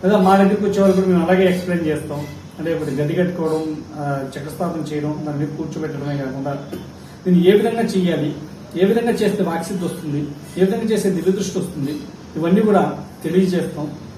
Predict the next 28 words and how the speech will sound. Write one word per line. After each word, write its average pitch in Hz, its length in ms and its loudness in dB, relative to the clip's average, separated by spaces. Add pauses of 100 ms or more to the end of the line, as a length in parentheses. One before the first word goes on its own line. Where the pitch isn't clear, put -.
(140)
అలా 175 280 4
మీరు 196 120 4
కూడా 180 300 0 (300)
మీకు 151 160 -2
దగ్గరలో 190 200 0
ఉన్నటువంటి 180 300 2
మంచి, 156 240 -4
మంచి 180 400 0
మంత్ర 180 260 2
సాధకుల 156 320 -4
దగ్గరికి 135 280 -4
వెళ్ళి 131 220 -6 (280)
ఇలా 147 80 -2
చేయించుకొని 160 680 -2 (260)
మీరు 165 120 -2
కొలుపు 185 300 2
చెప్పుకోవడమా, 170 580 0
సిగం 175 300 -2
రావడమా, 160 420 -2
లేదంటే 151 280 -4
దేవతల 170 340 -2
ఆ-, 160 460 -6
ఆవాహన 165 380 0
అవడమా, 143 440 -2 (480)
దేవతలు 165 340 0
రావడమా, 147 460 2 (460)
ఇవన్నీ 135 260 0
కూడా 156 360 0